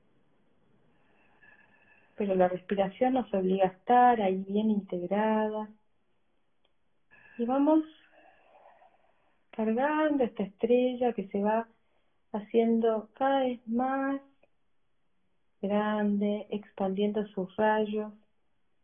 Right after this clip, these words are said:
por todo el interior del cuerpo.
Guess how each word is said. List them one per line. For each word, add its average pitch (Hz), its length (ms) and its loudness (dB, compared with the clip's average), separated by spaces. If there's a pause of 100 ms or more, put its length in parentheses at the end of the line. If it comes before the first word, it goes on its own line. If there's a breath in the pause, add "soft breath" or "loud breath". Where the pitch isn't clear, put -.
(340)
por 233 280 -4
todo 285 220 4
el 311 100 2
interior 208 600 2
del 185 220 0
cuerpo. 214 760 -4